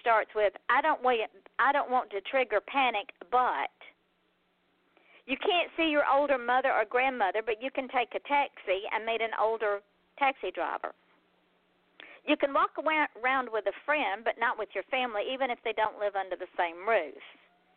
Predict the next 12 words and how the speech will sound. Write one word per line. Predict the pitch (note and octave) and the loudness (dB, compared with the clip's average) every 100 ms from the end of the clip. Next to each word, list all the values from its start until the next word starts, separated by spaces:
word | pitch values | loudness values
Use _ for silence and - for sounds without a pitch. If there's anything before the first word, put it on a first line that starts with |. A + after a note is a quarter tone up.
| - - - | -20 -20 -2
If | B4+ B4+ | 0 0
you | E4+ F4 | 0 0
are | F4 - - | 0 -2 2
sa-, | F4 B3 F#3+ A3+ | 4 4 2 -2
you | D#4+ | 0
are | C#4+ - - | 0 0 -2
safe | F4 D4+ G3 - | 0 0 -2 -4
if | A3 - | -6 -6
you | B3+ | -6
maintain | B3 A#3 C4 A#3+ A3+ | -6 -6 -4 -2 -4
the | G#3 | -8
appropriate | G3 B3 A#3 A#3 G3+ | -2 2 2 2 -2